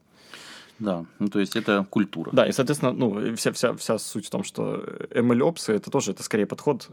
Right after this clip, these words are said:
Speaker 2: это про то, что тебе нужно об этом думать. И, и тот же, собственно, доклад, если возвращаться на Хайлоде, э, он был скорее, там, м, докладчик не давал как бы каких-то советов,
Speaker 1: Мгм.
Speaker 2: он просто говорил, он там,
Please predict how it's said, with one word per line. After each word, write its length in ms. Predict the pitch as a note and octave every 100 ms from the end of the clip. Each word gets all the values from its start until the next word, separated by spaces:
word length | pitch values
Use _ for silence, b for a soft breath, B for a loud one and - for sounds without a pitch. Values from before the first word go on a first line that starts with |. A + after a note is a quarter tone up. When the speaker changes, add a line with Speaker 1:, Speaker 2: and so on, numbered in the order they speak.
| -
Speaker 2:
это 280 | G#2 - G2+
про 140 | G#2+
то, 100 | G#2
что 160 | - -
тебе 200 | G#2 A2
нужно 220 | G#2 A2
об 40 | G#2+
этом 180 | G2+
думать. 320 | G2+ C3 F2+ - B -
И, 80 |
и 140 | A#2 B2+
тот 160 | A#2
же, 80 | G#2
собственно, 340 | - A2 - G2
доклад, 280 | G#2+ F#2+
если 200 | F2 -
возвращаться 480 | F2+ F#2 - A#2 -
на 80 | G2
Хайлоде, 520 | - G2+ B2+ F3 G#2+ - B B B -
э, 880 | G#2 G2 G2+ A#1 - - A1+ A1 -
он 200 | A#2+ A#2+
был 180 | A2 A#2
скорее, 480 | A2+ - A2+ A2 G2+ b b _ _ _
там, 320 | - A2 A2+ - _ -
м, 800 | D#2+ - C#2 C2+ A2 - - -
докладчик 400 | A2+ A2+ - -
не 80 | B2+
давал 280 | C3 A#2+ F2+
как 140 | -
бы 320 | D3+ G#2+ G#2 G2+
каких-то 320 | - A#2 -
советов, 380 | - D3 D3+ - - -
Speaker 1:
Мгм. 300 | G2 G2+ B2+
Speaker 2:
он 160 | - D3
просто 240 | A#2+ -
говорил, 300 | A2+ A#2 A2
он 100 | A2+
там, 220 | G#2+ G2+